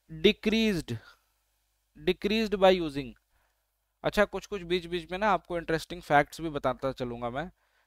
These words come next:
जब आप लोग कंक्रीट, जब कंस्ट्रक्शन के लिए प्रिपेयर कराते हो, तो कंक्रीट जो आपके साइट पे बनता है, उसमें आप सभी को पता है कि generally कौन सा ग्रेड यूज़ किया जाता है।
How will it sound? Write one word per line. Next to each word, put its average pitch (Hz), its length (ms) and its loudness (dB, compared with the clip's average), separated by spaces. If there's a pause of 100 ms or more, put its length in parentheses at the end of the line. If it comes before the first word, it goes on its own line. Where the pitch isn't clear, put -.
(200)
जब 185 140 6
आप 185 240 8
लोग 208 340 -4 (520)
कंक्रीट, 160 680 -4
जब 156 240 0
कंस्ट्रक्शन 156 580 -6
के 165 80 -2
लिए 165 100 2
प्रिपेयर 147 380 -2
कराते 123 380 2
हो, 143 220 -10 (600)
तो 214 180 0
कंक्रीट 180 720 -2
जो 208 120 -2
आपके 196 340 2
साइट 170 480 4
पे 196 100 2
बनता 147 440 4
है, 98 160 -4 (1500)
उसमें 190 280 -2
आप 196 180 8
सभी 190 240 -4
को 196 100 -6
पता 185 220 4
है 196 80 6
कि 190 100 -4
generally 175 400 0
कौन 175 300 0
सा 180 180 6 (680)
ग्रेड 175 460 4
यूज़ 175 260 -2
किया 165 180 4
जाता 156 240 0
है। 165 140 -6